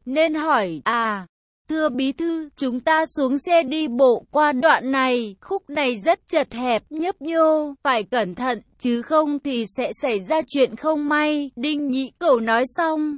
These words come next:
cũng dẫn đầu mở cửa xe, bước xuống ra ngoài, phía sau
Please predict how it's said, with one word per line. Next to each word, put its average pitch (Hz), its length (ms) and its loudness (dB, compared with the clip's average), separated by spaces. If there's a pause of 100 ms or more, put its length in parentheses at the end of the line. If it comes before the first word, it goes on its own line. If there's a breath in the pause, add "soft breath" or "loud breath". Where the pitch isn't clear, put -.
cũng 269 220 -6
dẫn 262 320 -2
đầu 269 280 4
mở 226 300 0 (100)
cửa 262 200 4 (100)
xe, 269 440 -2 (400)
bước 370 180 -4 (140)
xuống 262 240 0
ra 320 220 2
ngoài, 247 540 0 (100)
phía 294 240 4 (100)
sau 311 240 4